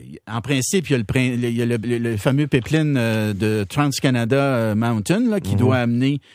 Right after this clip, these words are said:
Speaker 1: le pipeline, euh, le, le, le pétrole vers l'ouest, vers le, vers la Colombie-Britannique, puis le sortir vers l'Asie. Mais ils comptaient beaucoup sur, euh, Keystone pour le sortir vers le sud. S'ils sont plus capables de le sortir vers le sud, ils vont peut-être dire, « Ah ben garde,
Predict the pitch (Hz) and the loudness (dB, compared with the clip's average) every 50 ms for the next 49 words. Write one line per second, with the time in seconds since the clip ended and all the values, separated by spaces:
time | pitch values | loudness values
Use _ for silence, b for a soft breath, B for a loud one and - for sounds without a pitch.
0 | b b b 117 117 101 - 120 104 131 147 147 143 135 117 110 107 107 104 104 | b b b -4 -4 -2 -2 -2 -2 0 0 0 0 0 0 0 0 0 0 0
1 | 110 107 104 104 110 110 110 101 - 101 - - 147 147 139 120 120 110 104 113 | -2 -2 -2 -2 -2 -2 -2 0 0 0 0 2 2 2 2 2 0 0 0 0
2 | 113 170 233 233 190 139 123 120 113 110 110 107 101 101 117 120 127 120 - 139 | 2 2 0 0 0 0 0 0 0 0 0 0 0 0 0 0 0 0 2 2
3 | 127 123 123 120 131 123 120 107 95 117 110 135 202 208 - - 117 104 - - | 2 2 2 0 0 0 0 0 0 0 0 0 0 -2 -2 -2 -2 -2 -2 -4
4 | - - - - 160 139 131 117 110 107 104 101 98 123 208 262 240 208 b b | -4 -4 -2 -2 0 0 0 0 0 0 0 0 0 0 0 0 0 -2 b b
5 | b b b b b b b b b b b b b b _ 101 117 135 147 135 | b b b b b b b b b b b b b b _ -4 -4 -2 0 0
6 | - 185 175 165 - 202 175 165 202 190 - - 262 254 - - - 143 135 117 | 2 2 2 4 2 2 2 2 0 0 0 0 0 0 0 0 0 0 0 0
7 | 117 117 110 - 160 151 131 - - 185 185 180 131 - 131 131 135 131 - 147 | 0 0 0 0 -2 -2 0 2 2 2 2 0 0 -2 -2 0 0 0 0 -2
8 | 123 - - - 170 160 139 135 120 113 117 110 104 - 214 202 185 139 107 - | -2 -2 -2 -2 0 0 2 0 2 2 0 0 2 2 2 2 2 2 -2 -4
9 | 202 180 - - - 196 175 143 - - 226 170 - 220 214 185 160 139 - 156 | -4 -4 -2 -2 0 0 0 0 0 0 0 0 0 0 0 0 0 0 0 0
10 | 123 - - 185 170 156 135 131 120 117 - - 208 202 147 131 139 139 123 - | 0 0 0 2 2 2 2 2 0 0 2 2 2 2 2 2 0 0 0 0
11 | - 160 147 123 151 160 147 160 151 147 147 147 147 190 226 233 214 170 | -2 -2 -2 -2 -2 -2 -2 -2 0 0 -2 0 0 0 -2 -2 -4 -6